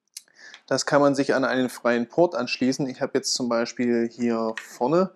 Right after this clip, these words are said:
habe ich mein Mini I O S D drinne. Und das habe ich mir extra so gelegt jetzt, dass ich notfalls nochmal ein weiteres Modul anschließen kann. Und dann wird es einfach angeklipst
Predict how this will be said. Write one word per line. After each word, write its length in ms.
habe 200
ich 120
mein 320
Mini 480
I 120
O 200
S 180
D 180
drinne. 420
Und 60
das 160
habe 120
ich 80
mir 120
extra 320
so 160
gelegt 400
jetzt, 360
dass 200
ich 360
notfalls 400
nochmal 240
ein 240
weiteres 420
Modul 400
anschließen 500
kann. 400
Und 240
dann 160
wird 120
es 120
einfach 320
angeklipst 760